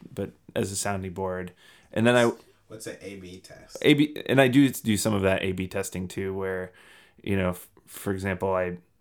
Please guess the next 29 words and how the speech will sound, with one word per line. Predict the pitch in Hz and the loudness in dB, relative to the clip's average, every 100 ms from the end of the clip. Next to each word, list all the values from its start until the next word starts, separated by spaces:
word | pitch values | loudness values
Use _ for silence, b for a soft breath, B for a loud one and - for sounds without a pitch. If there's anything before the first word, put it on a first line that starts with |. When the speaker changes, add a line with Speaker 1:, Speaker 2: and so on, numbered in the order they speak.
| _ _ _ _ _ _ _ _ _ _ _ _ | _ _ _ _ _ _ _ _ _ _ _ _
Speaker 1:
I | - 110 | -4 -4
check, | - 120 - - | 2 0 0 -2
you | - | 4
know, | 143 110 101 - _ _ _ | 6 6 4 -4 _ _ _
I | 120 | -4
put | - 160 | 2 2
something | - 113 110 101 | 2 0 2 2
out | 95 95 95 | 4 2 0
and | - 95 | -4 -6
see | - 98 95 95 95 - | -6 -6 -8 -10 -12 -16
how | - 104 | -4 -2
it | - | -2
reacts. | 95 92 98 - - - | -2 -2 -4 -6 -14 -6
For | - | -2
example, | 131 123 113 107 98 B B B B B | 0 2 2 2 2 B B B B B
like, | 98 101 | -4 0
I | |
just | 98 101 | 0 0
started | - 104 98 90 | 4 4 4 2
doing | 95 92 90 | 2 2 2
an | 92 | 0
Instagram | 92 87 - 95 90 | -2 -4 -6 -8 -8
account | 85 90 85 | -10 -10 -10
for | - 92 87 | -10 -8 -8
Wait | 87 90 - | -8 -10 -10
What | 92 - | -12 -12
Productions. | - 90 - 95 92 - B B B | -10 -10 -8 -8 -10 -12 B B B
Speaker 2:
Mm. | 101 87 - | -20 -20 -4
Speaker 1:
And | 98 95 92 90 | 0 2 2 0